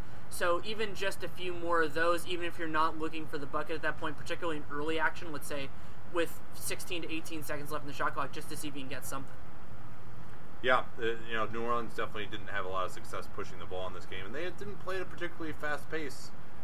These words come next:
Speaker 2: in the regular year either. Uh, all right, so we got another one. Uh, this is from William Guo, who I actually met at Sloan. Nice guy. He actually wr-, wrote a very interesting column on Nylon Calculus about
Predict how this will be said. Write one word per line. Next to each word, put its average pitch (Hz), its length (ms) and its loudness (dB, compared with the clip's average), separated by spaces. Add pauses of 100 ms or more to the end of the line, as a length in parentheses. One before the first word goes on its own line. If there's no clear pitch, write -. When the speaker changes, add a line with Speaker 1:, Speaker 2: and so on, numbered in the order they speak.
(100)
Speaker 2:
in 110 80 0
the 107 80 0
regular 107 360 0
year 101 220 0
either. 95 320 0
Uh, 98 220 2
all - 20 0 (220)
right, 127 200 0
so 123 60 -2
we 123 80 -2
got 147 140 0
another 135 320 0
one. 123 260 0
Uh, 110 120 2
this 104 180 0
is 117 80 -2
from 104 240 0
William 117 400 0
Guo, 110 340 2 (440)
who 107 240 0
I 104 140 2
actually 104 240 0
met 107 200 0
at 98 80 0
Sloan. 110 480 0
Nice 104 240 0
guy. 104 280 0
He 104 120 0
actually 107 240 0 (240)
wr-, 110 80 0 (100)
wrote 110 160 0
a 101 40 0
very 113 260 0
interesting 104 340 0
column 104 460 0
on 101 380 0 (340)
Nylon 104 320 2
Calculus 107 540 0
about 92 180 0